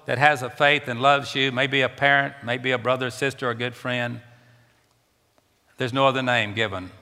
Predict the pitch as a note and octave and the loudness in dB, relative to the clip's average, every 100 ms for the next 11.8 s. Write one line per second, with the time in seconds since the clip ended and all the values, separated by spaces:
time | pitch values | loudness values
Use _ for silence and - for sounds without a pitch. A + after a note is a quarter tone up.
0 | _ _ - G#2 A2 A2+ G#2 F#2+ A2+ G#2 | _ _ -14 -10 -4 -2 -4 -6 -6 -6
1 | - F#2+ - - _ A2 G#2+ G#2 G#2+ G#2 | -8 -14 -16 -18 _ -8 -6 -4 -6 -4
2 | A#2 - G2 F#2+ F2 F2+ - F2+ F2 F2 | -6 -6 -8 -8 -8 -12 -14 -14 -14 -20
3 | - _ _ _ _ _ _ _ _ _ | -20 _ _ _ _ _ _ _ _ _
4 | _ _ _ _ _ _ - G#3+ C4 B3+ | _ _ _ _ _ _ 2 4 4 4
5 | A3+ F3+ - F3+ C#3+ D3+ D#3 C#3 D#3 D3+ | 0 0 0 -2 0 0 0 -2 0 0
6 | B2 C#3 - C#3+ C3+ G#2+ C3 C3 B2 A2 | 0 -4 0 0 0 -2 -2 -2 -2 -4
7 | A2 A#2+ - C3+ C3 G#2+ G2+ A2+ A2 A#2+ | -6 -6 -4 -4 -4 -6 -4 -4 -4 -4
8 | B2 A2 B2 - B2+ C3 A2+ G2+ A#2+ A#2 | 0 2 2 2 0 -2 -4 -6 -6 -4
9 | G2+ G#2 G#2+ G2+ F#2+ - B2 C#3+ - - | -6 -8 -8 -12 -10 -4 -2 -2 -4 -18
10 | - _ _ _ _ _ _ - A#2 A#2 | -20 _ _ _ _ _ _ -4 -4 0
11 | A#2+ - G#2 F#2 F2 E2+ - - | -2 -2 -6 -6 -8 -16 -18 -20